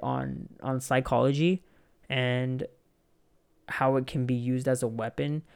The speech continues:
and persuasion to the masses, I started to become more aware of what was really happening and started leaning away from watching the news more and more. Because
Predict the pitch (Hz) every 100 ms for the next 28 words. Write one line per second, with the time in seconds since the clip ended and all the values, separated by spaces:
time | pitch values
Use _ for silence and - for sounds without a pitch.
0 | _ - 123 123 120 120 120 123 143 147
1 | 156 - - - 120 117 110 117 - 151
2 | 156 - - - - 123 131 - 135 139
3 | 131 131 123 120 123 120 120 113 120 117
4 | 104 117 120 117 113 113 113 104 143 160
5 | 160 _ _ _ _ - 120 117 117 110
6 | - - _ _ _ - - 123 123 120
7 | 120 - _ _ _ _ _ _ - 131
8 | 127 127 120 107 117 113 107 - 110 104
9 | 107 - 110 101 110 110 127 - 117 117
10 | 113 113 113 107 101 - _ _ _ _
11 | _ _ _ - 135 131